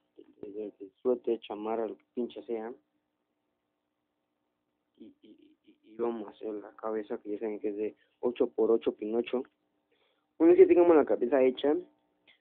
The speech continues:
vamos a contar en estas dos esquinas que quedan aquí. Vamos a hacer un, un cuadrado de dos por dos. ¿Sí? Sí. Y al lado vamos a hacer un rectángulo de uno por dos. ¿Sí?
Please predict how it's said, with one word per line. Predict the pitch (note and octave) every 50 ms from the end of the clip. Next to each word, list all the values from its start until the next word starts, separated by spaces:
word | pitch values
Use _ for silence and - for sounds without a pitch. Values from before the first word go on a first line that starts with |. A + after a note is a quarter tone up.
| _ _ -
vamos | - D3 D3 D3
a | C#3
contar | - A#2 G#2+ - B2+ C3 C3+
en | C3+ C3 C3 B2+
estas | B2 - C#3 C3 B2 A#2 A2+ G#2+
dos | - B2+ B2
esquinas | B2+ B2+ - - C3 B2+ B2+
que | - -
quedan | - B2+ B2+ A#2+ A2+
aquí. | G#2+ _ - C3+ C#3 D3+ D#3 _ _ _ _ _ - - _ _ _ _ -
Vamos | C3+ C3+ C3
a |
hacer | - C#3
un, | C#3 C3 A#2+ A#2+ - _ - _ _ _ -
un | C3+ C3+ C3+ B2+
cuadrado | - C3+ C3 C3 C3 C3 B2+ B2+
de | B2+ A2+
dos | A2+ A2+ -
por | - - B2 A#2
dos. | B2 C3+ C3+ - - _ _ _ _ _ _ _ _ _ _ _ _ _ _ -
¿Sí? | - B2+ C3 - _ _ _ _ _ _ _ _ _ _ _ _ _ _ _ _ _ _ _ -
Sí. | G3 F3+ - - _ _ _ _ _ _ _ _ _ _ _ _ _ _ _ _ _ _ _ _ _ _ _ _ _ _ _ -
Y | C3
al | C3 B2+
lado | C#3 C3+ C3 C3 C3
vamos | B2+ B2+ B2 B2+ B2 - -
a | A#2 A2+ A2 G#2+ G#2+ - - -
hacer | A2+ - - A#2+ A#2+ A2+
un | A#2 A#2 A#2 A2+ A2 A2 A2+ A#2 - _ _ _ _ _ _ _ _ _ -
rectángulo | B2+ B2 - _ - C3+ C3 B2+ A#2+ B2 B2 A2+
de | A2+
uno | A2 A2 A2 A2
por | G#2+ - - A#2 A2
dos. | A#2 C3 C3 B2+ - - - A2 _
¿Sí? | - C3 B2+ B2+